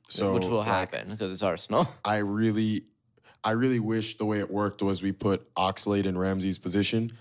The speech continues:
Speaker 1: sold Ramsey, and used that money to sign another player.
Speaker 2: You want
Speaker 1: But, like,
Speaker 2: Oxlade in center mid?
Speaker 1: Yes. Oxlade's played incredibly when he's played center.
Speaker 2: I thought you don't like him.
Speaker 1: I,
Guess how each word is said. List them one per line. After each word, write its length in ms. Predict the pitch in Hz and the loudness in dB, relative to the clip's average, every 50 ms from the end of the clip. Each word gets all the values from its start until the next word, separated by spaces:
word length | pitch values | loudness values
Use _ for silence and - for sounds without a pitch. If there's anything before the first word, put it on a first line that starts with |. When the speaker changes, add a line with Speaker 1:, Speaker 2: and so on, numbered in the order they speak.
| _ - | _ -6
Speaker 1:
sold 360 | - - - 104 104 104 92 | -4 -2 0 0 0 0 0
Ramsey, 500 | 95 98 98 101 104 101 104 113 110 - | 0 -2 0 -2 -2 0 0 0 0 0
and 140 | 92 92 95 | 0 -2 0
used 200 | 95 98 90 87 | 0 0 0 0
that 160 | 92 92 - | -2 -2 0
money 200 | 95 101 98 98 92 | 0 0 0 0 0
to 80 | 90 | 0
sign 260 | 90 - 95 95 92 | 0 0 0 0 0
another 320 | 90 87 85 90 92 95 90 | 0 -2 -2 -2 -2 -2 -2
player. 460 | - - 95 95 98 104 123 131 - - _ _ _ _ _ | -2 -2 0 2 2 2 0 -2 -6 -16 _ _ _ _ _
Speaker 2:
You 140 | - 131 135 | -4 0 0
want 140 | 143 135 - | 2 2 2
Speaker 1:
But, 200 | 104 127 131 131 | 2 0 0 0
like, 120 | 95 90 | 0 0
Speaker 2:
Oxlade 180 | 139 135 135 127 | 0 2 2 2
in 100 | 123 117 | 2 0
center 320 | 113 - 117 107 110 107 | 0 0 0 2 2 2
mid? 360 | 104 104 104 113 135 143 143 - _ _ _ _ _ - | 2 4 4 2 2 0 -4 -14 _ _ _ _ _ 0
Speaker 1:
Yes. 420 | 104 104 92 - - - - - _ _ - - - - | 2 2 2 2 0 -4 -4 -6 _ _ -20 -18 -6 -2
Oxlade's 460 | 101 107 107 - - 110 104 98 - | 0 0 0 0 0 0 0 0 -2
played 240 | - - 110 101 95 | -2 0 0 0 0
incredibly 580 | 92 90 - - - 107 98 98 85 87 92 87 | 0 -4 -4 0 0 2 2 2 0 -2 -2 -2
when 120 | 85 85 | -2 -4
he's 140 | 85 80 - | -6 -8 -6
played 240 | - 87 82 78 - | -6 -6 -6 -6 -6
center. 200 | - 73 - - | -8 -6 -2 0
Speaker 2:
I 100 | 139 147 | 0 0
thought 120 | 180 175 | 2 0
you 60 | 143 135 | 2 2
don't 120 | 127 120 | 2 2
like 220 | 120 127 139 - | 0 -2 -2 -4
him. 200 | - 98 95 98 98 _ _ _ _ _ _ _ - | -6 -6 -6 -6 -10 _ _ _ _ _ _ _ -2
Speaker 1:
I, 580 | 104 110 113 110 110 110 107 107 107 110 101 | 0 2 2 2 2 0 0 0 -2 -4 -4